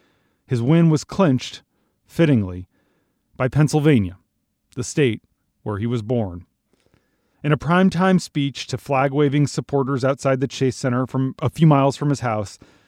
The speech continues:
the seventy-seven-year-old son of Scranton made no mention of Trump's intransigence and refusal to concede. Instead, he offered an olive branch to the president's supporters. And he implored all Americans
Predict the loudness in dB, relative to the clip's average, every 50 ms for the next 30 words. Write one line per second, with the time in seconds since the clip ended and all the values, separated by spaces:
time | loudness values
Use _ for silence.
0 | _ _ -8 -4 0 2 4 4 6 4 4 4 2 2 4 4 4 4 4 4
1 | 2 2 0 0 0 2 2 2 0 -2 -6 -4 -4 -4 -6 -10 -12 -14 _ _
2 | _ _ _ _ _ _ -2 0 0 0 0 0 0 2 4 4 6 4 4 2
3 | 0 -2 -2 -2 -2 -2 -4 -4 -4 -4 -4 -4 -4 -4 -4 -4 -2 0 0 0
4 | 0 0 -2 -2 -2 -2 -2 -4 -10 -20 _ _ _ _ _ _ -8 -4 0 0
5 | 0 0 0 -2 -4 -2 -2 -2 -4 -4 -6 -4 -4 -4 -4 -4 -4 -4 -4 -4
6 | -6 -10 -14 _ _ _ _ _ _ _ _ _ _ _ -8 -6 -6 -6 -4 -2
7 | 0 2 2 2 2 2 2 2 2 0 0 -4 -4 -4 -8 _ _ _ _ -4
8 | -2 -2 0 2 4 6 6 6 4 2 0 -8 -10 -12 -12 -16 -20 -20 -20 -20
9 | -20 _ _ -8 -6 -6 -6 -4 -2 -4 -2 -2 0 0 0 -2 -4 -8 -18 -14
10 | -14 -14 -12 -8 -6 -6 -6 -6 -8 -12 -16 -20 -20 _ _ _ _ _ _ _
11 | _ _ _ _ _ _ _ _ _ _ 0 2 4 6 6 4 2 0 -2 -2
12 | -2 -2 -2 0 2 4 4 4 2 0 -2 -8 -12 -16 _ -20 -20 -20 -20 -20
13 | -20